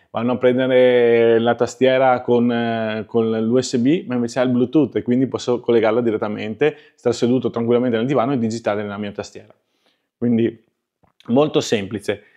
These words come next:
Eh, ormai le T V sono sempre più degli smartphone, sono sempre più smart e quindi abbiamo tutto quello che serve. Bene, che dire?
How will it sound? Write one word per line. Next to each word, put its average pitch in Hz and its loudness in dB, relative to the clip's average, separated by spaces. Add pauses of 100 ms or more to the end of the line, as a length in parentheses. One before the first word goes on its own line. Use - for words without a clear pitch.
(260)
Eh, 113 -4
ormai 135 2
le 147 2
T 143 2
V 143 4
sono 135 -2
sempre 139 -2
più 135 -2
degli 123 2
smartphone, 143 -2
sono - -8
sempre 113 -4
più 135 -4
smart 110 -4 (340)
e 139 -2
quindi 131 0
abbiamo 117 -2
tutto 104 -8
quello 104 -6
che - -20
serve. 98 -20 (1600)
Bene, 135 2
che 277 0
dire? 139 2